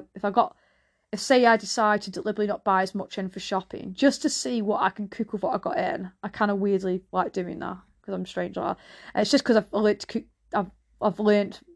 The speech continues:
you know, how to cook different meals, so I like to experiment to see if I can enhance my knowledge on cooking. But just start applying them. Stop waiting for the right time as well. This is the best time.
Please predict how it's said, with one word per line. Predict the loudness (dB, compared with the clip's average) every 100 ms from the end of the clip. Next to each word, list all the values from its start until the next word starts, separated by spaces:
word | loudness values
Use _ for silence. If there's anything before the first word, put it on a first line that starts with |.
| -6
you | -2
know, | 0 0
how | 0 -2
to | -2
cook | -6 -4 -2
different | -4 -2
meals, | -2 -2 -4 -2
so | 0
I |
like | 0 -2
to |
experiment | -10 -2 0 0 -4
to |
see | -8 -6
if | -6
I |
can | -6 -6
enhance | -4 -6 -6
my | -6
knowledge | -6 -6
on | -10
cooking. | -8 -8 -6 -8 -10 _ _ _ _ _ _ -2
But | 0 0 -4 -14 -14 _ _ _ _ _ _ _
just | -8 -4
start | 2 2
applying | 2 2 4 4
them. | 0 -4 _ _ _ _ _ _ _ -14
Stop | 4 6 6 4
waiting | 4 4 2 -4 -8 -8 _ _ _
for | -6
the | 0
right | 4 2
time | 0 -2 -2
as | -2
well. | -2 -2 -4 _ _ 4
This | 6
is | 4
the | 2
best | 2 2 0
time. | -2 -2 -6